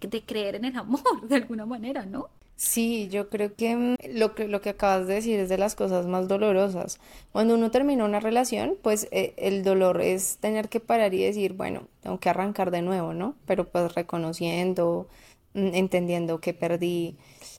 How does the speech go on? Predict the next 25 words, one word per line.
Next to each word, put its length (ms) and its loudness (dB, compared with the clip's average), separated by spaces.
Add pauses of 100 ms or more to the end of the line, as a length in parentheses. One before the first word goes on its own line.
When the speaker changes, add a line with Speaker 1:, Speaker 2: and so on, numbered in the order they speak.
Speaker 2:
Pero 220 4
acá 260 -2
arrancar 380 -4
de 80 0
nuevo 220 2
es 100 2
mucho 300 2
más 220 0
difícil, 640 -4 (180)
porque 240 -2
volvemos 440 2
a 100 0
lo 120 -2
mismo. 460 -2
No 220 0
sé 200 0
qué 140 0
perdí 400 0
porque 260 -2
es 100 2
que 120 0
no 120 2
hubo 220 0
nada. 420 -4 (460)
Entonces, 720 0